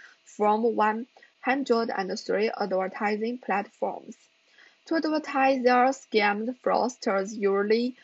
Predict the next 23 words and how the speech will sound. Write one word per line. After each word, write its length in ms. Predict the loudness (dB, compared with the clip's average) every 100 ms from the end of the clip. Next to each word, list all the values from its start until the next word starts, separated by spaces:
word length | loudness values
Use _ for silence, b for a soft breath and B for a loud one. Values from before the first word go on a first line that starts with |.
| b -6
imitate 540 | -2 -2 -2 -2 0 2
official 560 | 0 2 0 0 -2 -2
information, 800 | -4 -4 -4 -2 -2 -2 -6 -10 -6
provide 560 | -2 0 2 4 2 -2 -8
detailed 460 | -6 0 2 2 -2
tutorial 600 | -2 -4 -2 2 2 2
to 180 | -2 -8
trick 260 | -4 -4 -4 -6
users. 520 | 0 0 0 -4 -8 -20 _ _ B B B B 2
For 100 | 4
example, 600 | 6 4 4 2 0 0
Telegram, 800 | 0 0 0 2 2 0 -6 -12 _
uh, 180 | 2 2 2
famous 640 | 2 2 2 0 -2 -8 -8 -2
for 180 | 0
its 460 | 0 0 -2 -6 -20 _ -2
anonymity, 640 | 0 2 2 0 -2 -6 -6
are 140 | -6
popular 760 | -4 -6 -4 0 2 4 2 0 B B B -4
among 300 | -2 -2 -2
fraudsters. 680 | -4 -4 -6 -8 -12 -12 -18 -20 b b _
Here 360 | 0 4 4 4
we 220 | 2